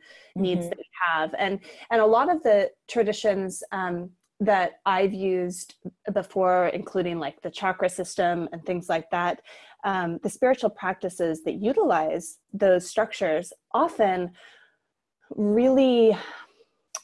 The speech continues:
Speaker 1: really focus on the up and out, kind of that liberation channel or
Speaker 2: Mm-hmm.
Speaker 1: the transcendent channel. So moving from,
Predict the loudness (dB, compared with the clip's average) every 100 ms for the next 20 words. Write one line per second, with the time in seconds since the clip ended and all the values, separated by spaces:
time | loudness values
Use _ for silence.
0 | _ 0 4 4 2 0 0 2 0 -4
1 | -6 -4 -4 -4 -4 -4 -6 -6 -10 -4
2 | 0 0 -2 -10 -8 -4 -2 -2 0 0
3 | 2 2 0 -2 -4 -8 -10 -10 -10 -8
4 | -6 -4 -2 -2 -2 -4 -8 -14 -14 -14
5 | -10 -10 -8 -6 -6 -4 -6 -8 -10 -10
6 | -10 -10 -6 0 0 -2 -6 -8 -6 -4
7 | -6